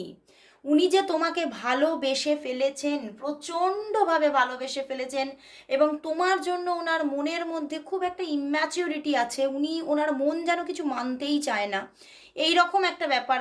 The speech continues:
আছে। তো এটা উনি তোমাকে জানাতে চান এবং উনি এই রিলেশনশিপের পরিণতি হিসেবে উনি চান যাতে তোমাদের একটা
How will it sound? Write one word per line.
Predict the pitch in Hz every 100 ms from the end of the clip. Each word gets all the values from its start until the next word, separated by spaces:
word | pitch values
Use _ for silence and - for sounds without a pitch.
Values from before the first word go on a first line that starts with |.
| 220
আছে। | 214 240
তো | - 277 -
এটা | 294 381
উনি | 370 392
তোমাকে | 339 311 330
জানাতে | 262 240 269 285 294
চান | 269 285
এবং | 311 320 294 - _ - 269
উনি | 320 370 381 - - -
এই | 277 302
রিলেশনশিপের | 311 381 381 403 392 392 403 392 392 571
পরিণতি | - 285 359 403 403 403
হিসেবে | 339 349 359 370
উনি | 339 339 320
চান | 302 311 330
যাতে | 285 294
তোমাদের | 277 247 262 302 277
একটা | 269 285